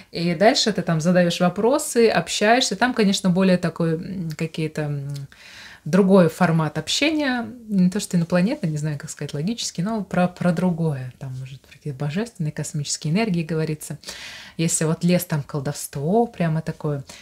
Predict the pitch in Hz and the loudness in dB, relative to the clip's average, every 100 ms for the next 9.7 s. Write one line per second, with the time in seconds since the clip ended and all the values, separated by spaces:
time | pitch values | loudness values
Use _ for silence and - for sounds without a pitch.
0 | - - 160 147 233 - 160 190 - 151 | -16 -2 -2 2 0 0 -2 -2 -4 -8
1 | 147 - 147 143 139 127 - 185 254 - | -8 -6 -4 -4 -6 -10 -4 -2 -2 0
2 | 180 - 147 165 214 180 156 175 196 165 | -2 -2 -2 0 4 2 2 0 0 -2
3 | 156 - - - 180 185 254 302 294 269 | -4 -6 -16 -4 2 4 4 2 2 2
4 | 277 254 180 165 170 208 247 226 208 208 | 2 4 2 2 2 2 2 0 0 0
5 | 202 185 160 - 170 226 - 180 - 160 | -2 -2 -6 -2 0 0 -2 -8 -4 -6
6 | 175 180 175 170 147 165 151 - 123 - | -4 -4 -4 -4 -4 -2 -2 -6 -14 -16
7 | - - - _ - 175 165 220 302 - | -20 -20 -20 _ -4 0 2 2 0 0
8 | 208 196 190 196 196 196 175 151 147 151 | 0 4 4 2 2 4 2 2 -2 -4
9 | - 240 277 254 - 156 | -4 -2 -2 -4 -6 -6